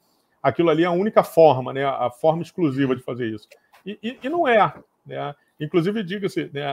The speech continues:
aí, é, tem uma professora, inclusive tive aula com ela na segunda-feira, e ela foi, ela foi muito clara, ela caiu muito dentro de um contexto que eu falo, né? É, você tá no banco da faculdade, é, você não tá aprendendo.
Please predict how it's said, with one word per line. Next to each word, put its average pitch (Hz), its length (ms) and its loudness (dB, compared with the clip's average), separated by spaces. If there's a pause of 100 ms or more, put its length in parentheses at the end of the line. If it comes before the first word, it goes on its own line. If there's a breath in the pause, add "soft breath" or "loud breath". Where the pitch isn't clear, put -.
(280)
aí, 147 480 -6 (520)
é, 139 260 -6
tem 156 140 -4
uma 156 80 -2
professora, 156 560 -4
inclusive 143 360 -4
tive - 200 -4
aula 143 160 -2
com - 120 -10
ela 147 120 -2
na 143 100 -4
segunda-feira, 139 720 -2 (680)
e 135 80 -6
ela 160 180 0
foi, - 180 -8
ela 190 160 2
foi - 120 -6
muito 262 180 -10
clara, 214 320 4 (100)
ela 165 160 2
caiu 196 220 0
muito 220 240 -6
dentro 208 320 -2
de 170 80 -4
um 190 80 -6
contexto 175 640 -2
que - 140 -8
eu 156 80 -2
falo, 131 420 2
né? 139 180 -4 (1040)
É, 131 220 -8
você 160 240 -4
tá 269 100 -2
no 285 100 -4
banco 220 200 0
da 202 80 0
faculdade, 143 880 0 (960)
é, 117 520 -8
você 127 160 -8
não 233 120 -6
tá 247 100 0
aprendendo. 117 760 -4